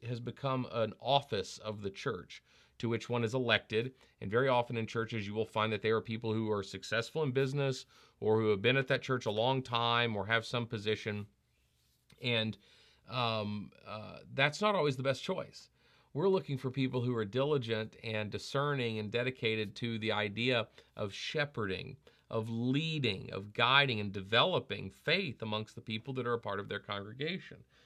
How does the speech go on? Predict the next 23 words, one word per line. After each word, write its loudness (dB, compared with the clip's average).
These 2
aren't 6
just -2
people -6
running 2
a 0
business. -4
They're -10
not -10
just, -6
um, 0
overseeing 2
a, -4
a -4
nonprofit 0
organization. -2
They 0
are, 2
uh, -8
impacting 2
and 0
shaping -2
people -10